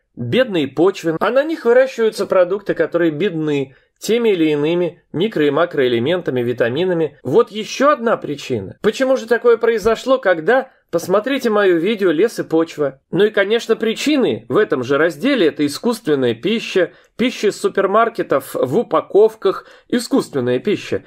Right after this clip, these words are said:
Ну и неправильное питание в целом. Третья причина тоже есть, но не буду ее сейчас развивать,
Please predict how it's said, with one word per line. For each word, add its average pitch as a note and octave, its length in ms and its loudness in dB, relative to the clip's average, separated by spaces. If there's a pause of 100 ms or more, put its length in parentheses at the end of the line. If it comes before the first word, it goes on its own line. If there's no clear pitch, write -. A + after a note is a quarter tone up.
(320)
Ну G#3+ 200 2
и F#3 240 2
неправильное F#3 680 0
питание G#3 460 0
в - 60 -10
целом. A3 600 0
Третья D4 380 2
причина C4+ 460 0
тоже A#3+ 300 0
есть, E3 220 0
но G#3 120 0
не A#3+ 120 -2
буду G3+ 300 0
ее E3 220 2
сейчас - 420 -4
развивать, D3 600 0